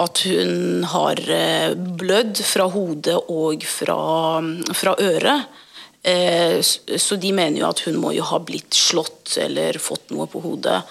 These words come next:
eh, som gjort at hun har kanskje blødd av hjerneskader, eh, mens myndighetene har kommet med veldig forskjellige historier etter hvert, som på en måte spriker fra hverandre, da,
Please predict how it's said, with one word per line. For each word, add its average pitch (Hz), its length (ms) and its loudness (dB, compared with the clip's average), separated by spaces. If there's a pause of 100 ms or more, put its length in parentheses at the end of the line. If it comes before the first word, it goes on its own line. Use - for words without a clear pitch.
(500)
eh, 175 440 0
som 175 240 2
gjort - 300 -4
at 165 220 -4
hun 160 200 -4
har 156 240 -6
kanskje 160 300 -2
blødd 175 400 -2
av - 100 -2
hjerneskader, 180 800 -2 (580)
eh, 190 160 4
mens 196 280 2
myndighetene - 720 0 (180)
har - 300 -2 (600)
kommet 170 520 0
med 160 680 -2 (140)
veldig 175 240 -2
forskjellige 185 720 2
historier 170 680 0
etter 170 260 -4
hvert, - 420 -4 (340)
som 170 300 -2
på 180 120 -2
en 160 80 -2
måte 156 220 0
spriker - 680 -2
fra 165 160 0
hverandre, 175 560 0
da, 180 140 2